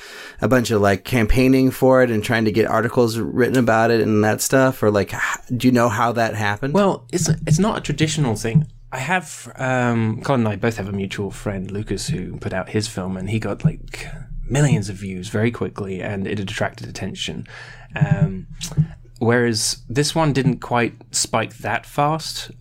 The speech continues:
Speaker 2: Um, what happened was I put the film out, and it ha-, kinda had a slower, more organic growth. I think by the end of the first year, it had done a million views.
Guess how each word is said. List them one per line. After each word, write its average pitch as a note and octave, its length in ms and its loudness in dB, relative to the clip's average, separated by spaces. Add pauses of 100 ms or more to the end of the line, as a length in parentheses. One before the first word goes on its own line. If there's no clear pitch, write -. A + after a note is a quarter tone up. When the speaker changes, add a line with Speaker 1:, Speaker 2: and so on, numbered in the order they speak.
Speaker 2:
Um, G#2 420 -2
what G#2 180 0
happened A#2+ 400 0
was G#2 320 -2
I G#2+ 80 0
put - 280 -4
the A2+ 60 -4
film G#2+ 320 -2
out, C3 340 0 (500)
and A#2+ 140 2
it - 40 -2
ha-, B2 200 -2
kinda D#3+ 160 0
had D3 100 2
a C3 80 2
slower, C3+ 480 2
more A#2+ 240 2
organic A2 640 0
growth. G#2 560 -2
I A2+ 80 -4
think B2 180 -2
by A#2+ 140 0
the A#2 160 2
end B2 160 2
of A#2 120 -6
the A#2 80 -6
first - 540 -2
year, A2+ 460 4
it G2+ 80 -4
had G#2 100 -2
done A2 200 2
a G#2 40 0
million G#2 480 2
views. F2 560 -6